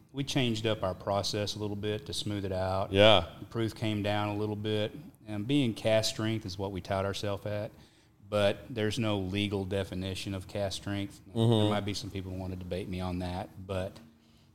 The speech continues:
Speaker 1: letter of the law, it's, there's no, if you call something cask strength oppo-, as opposed to bonded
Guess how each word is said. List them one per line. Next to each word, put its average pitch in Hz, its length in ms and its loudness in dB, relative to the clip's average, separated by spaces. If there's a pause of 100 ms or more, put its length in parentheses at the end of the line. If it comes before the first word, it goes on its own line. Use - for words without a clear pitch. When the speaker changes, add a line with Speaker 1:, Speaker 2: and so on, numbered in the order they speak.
(220)
Speaker 1:
letter 113 220 0
of 110 60 0
the 104 60 -2
law, 95 640 2 (500)
it's, - 400 -2 (920)
there's 107 160 -2
no, 123 260 4
if 110 100 -6
you 139 80 6
call 135 220 6
something 123 300 -2
cask 117 300 0
strength 117 280 -4
oppo-, 107 340 -4
as 98 140 -6
opposed 104 360 -2
to 90 60 -4
bonded 104 760 0